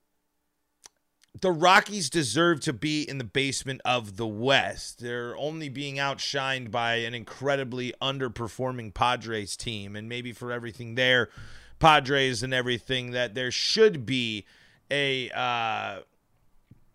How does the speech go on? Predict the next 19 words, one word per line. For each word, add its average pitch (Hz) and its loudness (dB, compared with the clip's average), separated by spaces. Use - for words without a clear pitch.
some 131 -4
issues 110 -4
with 110 -6
the, 113 -10
uh, 101 -4
with, 131 -20
I 139 -8
don't 120 -10
even 107 -10
know 101 -6
how 101 0
to 95 -4
phrase 104 -4
it, - -8
<laughs> - -20
with 143 0
the 139 -2
Padres, 104 2
honestly. 101 -2